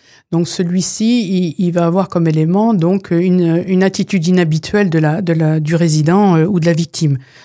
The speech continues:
Donc là, ça va lui poser, euh, question et s'il nous appelle pour nous en parler,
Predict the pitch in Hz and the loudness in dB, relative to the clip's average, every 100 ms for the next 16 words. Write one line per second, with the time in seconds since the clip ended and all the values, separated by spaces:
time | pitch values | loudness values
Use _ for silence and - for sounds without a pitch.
0 | _ 156 151 185 165 151 151 143 160 151 | _ -6 -2 -2 0 0 0 -2 -2 0
1 | 185 156 143 151 - 196 208 156 151 143 | 0 0 0 -4 -2 0 2 2 0 -2
2 | - 190 185 175 170 - 170 147 151 - | -2 2 2 2 0 -2 -2 -2 -4 -6
3 | 156 151 143 139 156 196 220 | 0 2 2 0 0 0 -2